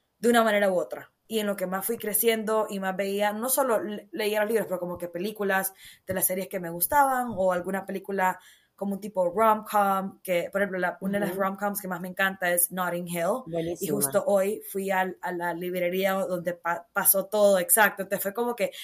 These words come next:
Speaker 1: esas cosas como que siempre me emocionaban. Em, y uno de mis sueños es vender mi libro ahí.
Speaker 2: Que ya estás en camino para
Speaker 1: Entonces,
Speaker 2: hacerlo.
Speaker 1: em, siempre ha sido como que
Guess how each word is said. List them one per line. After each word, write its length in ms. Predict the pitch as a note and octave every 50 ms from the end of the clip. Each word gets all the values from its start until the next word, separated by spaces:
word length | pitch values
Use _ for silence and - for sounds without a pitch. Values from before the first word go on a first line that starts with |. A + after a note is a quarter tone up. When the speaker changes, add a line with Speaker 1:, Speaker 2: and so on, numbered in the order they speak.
| - - - -
Speaker 1:
esas 280 | G#3 G3+ C4+ C#4 -
cosas 360 | - - B3 B3 A#3+ - B3+ A#3+
como 180 | B3+ A#3 G#3
que 100 | G3+ G3
siempre 200 | F#3+ F#3+ G3 G3+
me 60 | A3
emocionaban. 800 | A3+ A3+ A3+ A3+ - F#3+ F3 F#3+ G3+ G3+ F#3+ F#3+ F#3+ G3 G#3+ A3 - _ - - _ _ _ _
Em, 280 | - G3 F#3+ F#3 F3+ - -
y 100 | G#3+ G#3
uno 120 | G#3 G#3+
de 60 | A3
mis 140 | A3+ A3 -
sueños 480 | - A3+ A#3 A3+ G#3 G3+ G3+ G3+ G3+ - -
es 320 | F3 F3 F3+ F#3 F#3 -
vender 320 | - F#3 F3 E3+ F3+ F3+ F3+
mi 100 | F#3 F3+
libro 300 | F3+ F#3 F#3 F3+ F3 E3+
ahí. 280 | F3 F#3+ G#3+ G#3+ A3
Speaker 2:
Que 120 | G#3 G3 F#3+
ya 80 | G3
estás 180 | F#3+ - B3+ C4+
en 60 | B3
camino 360 | A#3 G#3 F#3+ G3+ G3 F#3+ F3+
para 140 | E3+ E3+ E3
Speaker 1:
Entonces, 120 | F3 F3+ F#3
Speaker 2:
hacerlo. 320 | F3 D#3 D3+ D3+ D3+ F#3 -
Speaker 1:
em, 500 | E3+ E3+ E3 D#3+ D#3+ D#3 D3+ C#3+ - - _ _ _ _ _ _ _ - -
siempre 340 | - - C4 C4 B3 C4+ C#4
ha 80 | C4+
sido 280 | C4+ C4+ C4+ C4+ C4+ C#4
como 260 | C4+ B3 G#3+ G#3 G3+
que 300 | G3+ F#3+ F#3 F3+ - -